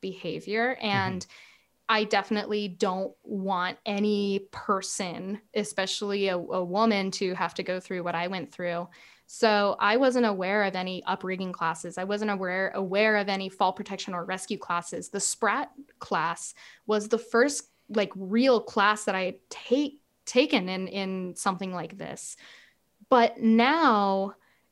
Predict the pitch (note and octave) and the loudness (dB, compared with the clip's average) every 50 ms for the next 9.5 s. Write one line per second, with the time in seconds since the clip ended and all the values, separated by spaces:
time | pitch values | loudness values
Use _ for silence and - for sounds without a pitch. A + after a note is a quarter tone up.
0 | _ _ _ _ _ G3+ A3 A#3+ A#3 A#3 A#3+ C4 C#4 D4 D4 C#4 B3+ - - - | _ _ _ _ _ 2 6 6 8 8 8 6 6 6 6 6 6 4 2 -4
1 | - - A#3 A3 A3 A#3+ C4+ B3+ B3 A#3 A3+ A3 G#3+ G#3 G3+ G3 - - _ - | -4 0 0 0 2 4 4 4 6 6 6 4 4 2 0 -4 -8 -4 _ 2
2 | G#3 G3+ G3+ G3 F#3+ F#3+ F#3+ F#3+ F#3 F#3 F#3 F#3 F#3 - _ _ _ _ _ _ | 4 4 4 4 4 2 2 0 0 0 -2 -4 -6 -10 _ _ _ _ _ _
3 | _ _ _ _ _ _ _ _ A3 - A#3+ A#3 A3+ G#3+ G#3+ G#3 - A3+ A3 G#3+ | _ _ _ _ _ _ _ _ 0 4 6 8 8 6 4 2 2 4 4 4
4 | G#3+ G#3 A3 A3+ A3+ A#3 A#3+ B3 B3 B3 - - - G#3+ G3+ G3 G#3 A3 A#3 B3+ | 4 4 4 4 6 8 8 8 6 4 2 2 0 0 0 2 4 4 6 6
5 | C#4 C4 A#3 B3+ A#3+ G3+ F#3+ G3+ F3+ F#3 G3+ G3+ - G#3 G3+ - F#3 F3 - - | 4 4 4 4 2 2 2 2 2 4 2 2 0 -4 -4 -2 -2 -4 -2 -2
6 | E3 E3 E3+ F3+ F#3 F#3+ G3 G#3+ G#3+ A3+ A3+ A3+ A3+ - A#3 A3+ A3+ A3+ - B3 | -2 -2 -2 -2 -4 -2 -2 -2 0 0 0 0 2 4 4 4 4 2 0 2
7 | A#3+ A#3+ A#3+ B3 A#3+ - - - G#3 G3+ G3 F#3+ F#3+ F#3 F#3+ - - - - - | 2 4 2 0 -2 -4 -6 -4 -4 -2 -2 -4 -6 -8 -10 -14 -20 -20 -20 -20
8 | - - _ _ _ _ _ _ _ _ _ _ _ A#3 G#3+ A3+ G#3+ G3+ F#3+ F#3 | -20 -20 _ _ _ _ _ _ _ _ _ _ _ 2 4 4 4 4 2 0
9 | - - G#3+ A#3 B3 - A#3 - E3 | 0 2 2 2 2 0 -6 -8 -8